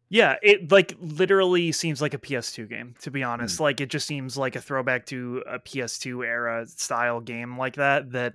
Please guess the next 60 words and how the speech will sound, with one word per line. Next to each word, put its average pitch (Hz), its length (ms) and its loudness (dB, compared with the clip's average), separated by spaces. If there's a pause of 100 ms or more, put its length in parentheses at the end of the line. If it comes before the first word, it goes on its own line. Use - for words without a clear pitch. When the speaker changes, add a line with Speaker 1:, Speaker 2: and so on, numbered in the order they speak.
(140)
Speaker 2:
Mm-hmm. 131 100 -6
Speaker 1:
ha-, 131 300 0
looks 127 400 -6
very 120 400 -6
good 110 240 -12
graphically. 123 580 -12 (400)
And, 202 140 8
Speaker 2:
Right. 196 60 8
Speaker 1:
like, 151 80 4
there's 185 140 6
nothing 175 240 2
wrong 131 240 0
with 139 120 -2
that. 135 160 0
Like, 135 140 -4
that 147 140 2
appeals 151 340 -2
Speaker 2:
Yeah, 107 100 0
yeah. 185 80 -6
Speaker 1:
to 143 300 0
a 139 40 -6
certain 147 240 0
amount 135 200 -4
of 113 40 -20
people. 139 260 -8
Like, 123 160 -4
I 135 200 2
will 143 140 -2
probably 131 380 0
enjoy 123 300 -4
that 120 200 -2
to 135 100 -6
a 127 60 -6
certain 151 280 -6
extent, 175 420 -6
but, - 200 -4
like, 123 260 -2 (340)
if 143 220 -2
you 160 160 -2
weren't 165 300 -2
really 156 200 0
playing 147 300 -2
a 143 60 2
lot 135 180 4
of 123 80 -6
games 131 280 -6
back 156 200 4
then 165 220 -2
and 135 120 -6
you 123 60 -4
don't 127 140 -4
have 123 160 -8
nostalgia 123 460 -4
for - 120 -10
that 123 180 -2
time, 135 300 0
or 143 100 -2
even 190 220 2
if, - 140 0
like, 151 300 4